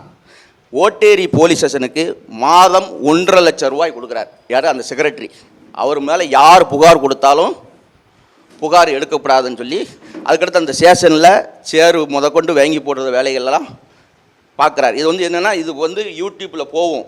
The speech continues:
அதனால தான் நான் வந்து ஓப்பனாவே பேசுறேன். இது என்னன்னா, இந்த நிகழ்வு நடக்கும்போது காலையில எனக்கு ஃபோன் பண்ணோடனே நான் சொன்னேன், "ஸ்டேஷனுக்கு போண்டாம், கமிஷனர் ஆஃபீஸுக்கு போகணும், நீங்க வந்துருங்க" அப்படின்னு சொன்னோடனே ஒரு பன்னெண்டு மணிக்கு அவர் ஸ்டேஷன் அங்கேருந்து வந்துருந்தாரு.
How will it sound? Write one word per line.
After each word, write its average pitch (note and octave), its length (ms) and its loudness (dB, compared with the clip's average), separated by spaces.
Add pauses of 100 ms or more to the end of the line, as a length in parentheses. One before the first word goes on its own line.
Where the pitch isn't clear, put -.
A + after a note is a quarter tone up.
அதனால D#3 340 -2
தான் F#3 160 -2
நான் D3 180 -4
வந்து D#3+ 180 -10
ஓப்பனாவே E3 720 -4
பேசுறேன். A#2 320 -12 (840)
இது D3+ 260 -6
என்னன்னா, G3 320 0
இந்த G3 160 -6
நிகழ்வு F#3 340 -2
நடக்கும்போது F#3 720 0 (680)
காலையில F#3 760 4
எனக்கு D#3+ 360 -4
ஃபோன் G#3 40 -4
பண்ணோடனே E3 400 -6
நான் D#3+ 180 -2
சொன்னேன், E3 440 -6 (640)
"ஸ்டேஷனுக்கு F#3+ 680 -4
போண்டாம், D3+ 460 -4 (800)
கமிஷனர் F#3 540 -4
ஆஃபீஸுக்கு C3 220 -20
போகணும், C3 380 -8
நீங்க C3+ 280 -2
வந்துருங்க" F3 280 -2
அப்படின்னு C3+ 200 -4
சொன்னோடனே C#3+ 260 -4
ஒரு F3 220 0
பன்னெண்டு E3+ 320 -2
மணிக்கு E3 300 -8
அவர் D#3+ 140 -2
ஸ்டேஷன் E3 460 -6
அங்கேருந்து D3+ 460 -4
வந்துருந்தாரு. D3 500 -8